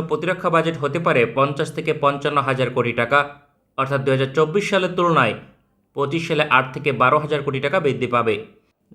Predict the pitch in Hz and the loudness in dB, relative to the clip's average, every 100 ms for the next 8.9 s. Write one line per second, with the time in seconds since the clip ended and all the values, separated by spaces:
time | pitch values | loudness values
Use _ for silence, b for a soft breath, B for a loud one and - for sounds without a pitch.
0 | 117 123 123 127 127 139 170 190 190 170 | 4 6 6 2 2 2 2 -2 0 0
1 | 127 143 143 139 170 165 160 - 123 131 | 0 0 -2 -4 -6 -4 -2 0 -2 -2
2 | 147 143 131 120 120 110 117 113 95 - | -2 0 0 0 0 2 2 2 0 -6
3 | - _ _ - 135 135 131 139 156 202 | -20 _ _ -2 2 2 2 2 2 2
4 | 214 208 160 151 151 165 170 165 156 156 | 0 -2 2 4 4 0 -4 -2 -2 -2
5 | 202 185 143 - 143 - 175 165 147 135 | -2 -2 -2 0 -2 -2 -2 0 2 2
6 | 123 123 120 127 127 - 143 139 131 135 | 2 2 2 -2 -4 -2 -2 0 -2 0
7 | 120 110 - 120 - - _ _ _ - | 0 0 2 0 0 -14 _ _ _ -4
8 | 127 117 127 131 127 160 208 214 | -2 0 2 0 0 -2 -2 -2